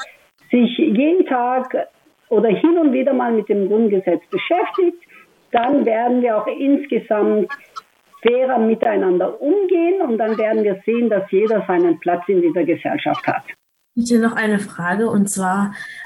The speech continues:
Speaker 2: ob Sie das Gefühl haben, dass man irgendwann gegen so Rassismus oder Islamfeindlichkeit oder alle anderen Arten der Diskriminierung abgehärtet ist, wenn man das so sagen kann?
Speaker 1: Also ich glaub, ähm, natürlich ist es nie schön,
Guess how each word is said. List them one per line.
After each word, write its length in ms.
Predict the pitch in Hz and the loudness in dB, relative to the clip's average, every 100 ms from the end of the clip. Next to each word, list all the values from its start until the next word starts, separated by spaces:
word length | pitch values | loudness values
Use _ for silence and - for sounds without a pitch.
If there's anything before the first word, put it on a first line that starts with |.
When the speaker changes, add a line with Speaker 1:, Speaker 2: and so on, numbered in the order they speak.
| - _ - - | -20 _ -8 -2
Speaker 2:
ob 100 | 208 | -2
Sie 100 | - | -2
das 160 | 214 - | -4 -4
Gefühl 280 | 202 233 240 | 0 2 2
haben, 180 | 233 | 2
dass 160 | 208 202 | 0 0
man 120 | 190 | -2
irgendwann 520 | - 226 208 202 208 214 - - | 0 2 2 2 0 -2 -8 -6
gegen 320 | 185 202 190 | 0 2 2
so 260 | 180 180 180 - - | 2 0 -2 -4 -6
Rassismus 640 | 180 - 226 220 214 214 | -4 -2 -4 -2 -2 -2
oder 180 | 175 170 | -2 -2
Islamfeindlichkeit 800 | 185 185 196 208 190 190 196 - | -2 -4 -2 -2 -2 -4 -4 -2
oder 160 | 175 | -2
alle 120 | 180 180 | 0 0
anderen 360 | 202 196 202 | 0 0 0
Arten 180 | - 196 | -2 0
der 120 | 190 | 2
Diskriminierung 720 | 185 - 190 185 190 190 180 - - - - - - | 0 0 2 4 4 2 2 0 -10 -14 -20 -20 -12
abgehärtet 720 | - 175 - 254 285 277 285 - | -6 -4 0 0 2 0 -2 -2
ist, 200 | 269 269 | -2 0
wenn 80 | |
man 100 | 254 | 0
das 140 | 254 - | 0 -2
so 60 | |
sagen 280 | 247 240 240 | -2 0 0
kann? 240 | 240 233 233 - - - | 2 0 0 -6 -20 -6
Speaker 1:
Also 240 | 262 254 | -4 0
ich 240 | 277 254 - | 0 0 -2
glaub, 400 | 277 294 320 320 | -2 0 -2 -2
ähm, 560 | 262 254 247 247 240 339 _ _ _ _ - | -2 0 2 2 0 -2 _ _ _ _ -2
natürlich 720 | 262 247 - 277 330 392 302 - - - _ _ _ _ _ | 0 0 0 2 2 2 0 -2 -18 -20 _ _ _ _ _
ist 240 | - 262 262 | 2 2 4
es 160 | 240 | 2
nie 400 | 240 254 330 453 - | 4 4 4 0 -2
schön, 560 | 262 277 311 285 269 | -2 0 2 2 0